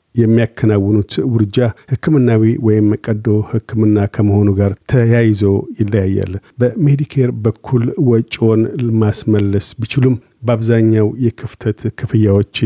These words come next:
አሉ። ለምሳሌ ያህል፣ የኒው ሳውዝ ዌልስ ቤተሰብ ምጣኔ የሕክምናና ቀዶ ሕክምናን፣ የቅናሽና የጤና ካርዶች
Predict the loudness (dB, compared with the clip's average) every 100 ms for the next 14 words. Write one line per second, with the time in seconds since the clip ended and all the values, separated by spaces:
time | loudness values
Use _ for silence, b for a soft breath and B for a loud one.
0 | 0 0 -2 -4 -4 -6 -4 -4 0 0
1 | 2 0 -2 b -2 2 2 0 0 2
2 | 2 0 -2 -4 -4 -2 -2 -2 -2 -4
3 | -2 0 2 0 B -2 -2 0 2 2
4 | 4 2 0 -2 -4 -4 -2 0 0 -2
5 | -6 -2 2 2 2 -2 -2 -2 -2 0
6 | 0 0 0 0 2 2 2 0 0 0
7 | -2 -2 -2 -2 0 -2 -2